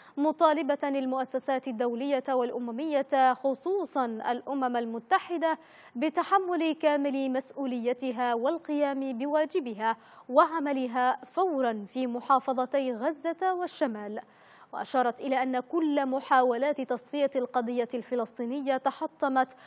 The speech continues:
على صخرة صمود الشعب الفلسطيني وثبات مقاومته وبسالتها، وأن الدم الفلسطيني النازف على امتداد أرض فلسطين وأماكن التواجد الفلسطيني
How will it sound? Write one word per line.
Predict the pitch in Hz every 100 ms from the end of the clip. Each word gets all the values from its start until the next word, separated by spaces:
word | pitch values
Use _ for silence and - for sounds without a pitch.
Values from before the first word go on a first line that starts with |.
| - -
على | 247 320 302 277
صخرة | 269 269 - 269 262
صمود | 254 277 254 254 240
الشعب | - 262 240
الفلسطيني | 233 214 240 240 - 254 240 233 233 - - -
وثبات | 254 262 247 269 269 311 302
مقاومته | 294 262 262 277 262 240 254 269 254 247 247
وبسالتها، | 240 254 240 262 254 240 311 285 240 233 220 - - - 269
وأن | 269 269
الدم | 240 262 269
الفلسطيني | 254 269 254 233 269 254 262 254
النازف | 240 247 339 330 247 -
على | 233 214 240
امتداد | 233 240 240 247 226
أرض | 233 262 240
فلسطين | 262 269 254 254 277 262
وأماكن | 240 226 233 240 233 254
التواجد | 247 269 277 285 226 233
الفلسطيني | 226 208 262 247 - 262 285 285